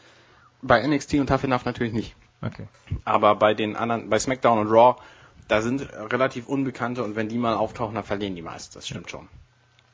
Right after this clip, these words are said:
Speaker 1: Das sind dann so Kandidaten für ein Dark Match, da kämpfen dann die relativ Unbekannten gegeneinander und dann ge-, dann gewinnt auch tatsächlich einer von beiden.
Speaker 2: Okay.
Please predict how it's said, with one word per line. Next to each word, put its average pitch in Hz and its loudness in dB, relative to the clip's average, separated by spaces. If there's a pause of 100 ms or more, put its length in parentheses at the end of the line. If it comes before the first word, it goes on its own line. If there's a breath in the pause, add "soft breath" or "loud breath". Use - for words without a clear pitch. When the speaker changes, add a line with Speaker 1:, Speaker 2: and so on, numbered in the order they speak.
(140)
Speaker 1:
Das - 2
sind 160 -4
dann 139 -2
so 135 0
Kandidaten 135 0
für 127 -8
ein 110 -6
Dark - -2
Match, 113 -8
da 110 0
kämpfen 139 -6
dann 123 -6
die 117 -8
relativ 127 -4
Unbekannten 120 -4
gegeneinander 104 -4
und 98 -8
dann 113 -6
ge-, 156 -4 (100)
dann 208 -2
gewinnt 170 -2
auch 107 -6
tatsächlich - -8
einer 107 -8
von 104 -12
beiden. 95 -10 (280 soft breath)
Speaker 2:
Okay. 139 -2